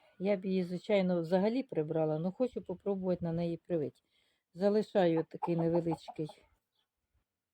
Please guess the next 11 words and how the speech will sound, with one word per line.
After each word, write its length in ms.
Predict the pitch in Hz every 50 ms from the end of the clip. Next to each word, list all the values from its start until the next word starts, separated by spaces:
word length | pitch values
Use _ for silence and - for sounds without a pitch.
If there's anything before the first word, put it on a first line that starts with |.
| _ _ _ _ _ _ _ _ _ _ _
таку 240 | _ _ - - 165
гілочку. 720 | 160 180 226 240 240 240 220 - - - - - 220 208 - - _ _ _ _ _ _ _ _ _ _ _ _ _ _ _ _ _ _ _ _ _ _ _ _ _ _ _ _ _
І, 180 | 240 196 190 190
мабуть, 380 | 175 165 170 175 170 175 170 170 -
десь 200 | - 160 - -
отак 400 | - 170 - - - 214 - _ -
обріжу. 500 | - 190 175 165 160 165 160 170 175 - - - _ _ _ _ _ _ _ _ _ _ _ _ _ _ _ _ _ _ _ _ _ _ - - _ _ _ _ _ _ _ _ _ _ _ _ _ _ _ _ _ _ _ _ _ _ _ _ _ _ _ _ _ _ _ _ _ _ 784 784 _ _ 247 762 _ _ - - - - _ _ _ _ -
Отак. 640 | 247 233 - - - - - - - - - - - - - - - _ _ _ _ _ _ _ _ _ _ _ _ _ _ _ _ _ _ _ _ _ _ _ _ _ _ _
І 260 | - 240 226 247 254 233
хочу 480 | - - - 214 220 208 - 220 202
зробити, 760 | 180 170 185 185 175 170 170 226 254 254 - - 269 254 -